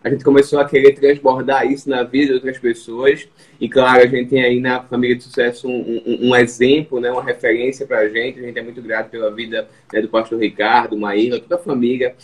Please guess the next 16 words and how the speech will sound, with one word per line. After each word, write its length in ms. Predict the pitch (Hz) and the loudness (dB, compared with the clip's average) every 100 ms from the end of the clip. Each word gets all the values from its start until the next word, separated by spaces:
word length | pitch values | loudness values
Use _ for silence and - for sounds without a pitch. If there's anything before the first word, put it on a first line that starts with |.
| _ _ | _ _
que 120 | 123 | -2
nos 200 | 127 123 | 0 0
inspira 460 | 123 - - 135 | -4 -4 -2 0
e 40 | 143 | 2
derrama 420 | 131 139 151 160 | 0 0 0 0
muito 420 | 131 120 156 170 | 0 0 0 0
em 40 | 147 | -2
nossa 280 | 131 135 | -2 -2
vida, 320 | 117 104 127 135 | -2 0 -2 -2
né? 120 | 123 | -6
Muito 220 | 127 135 | -8 -8
do 120 | 127 | -10
que 60 | 131 | -8
nosso 220 | 123 120 | -12 -10
ministério 460 | 117 113 120 113 107 | -14 -8 -2 0 0
tem, 320 | 113 110 | -4 -6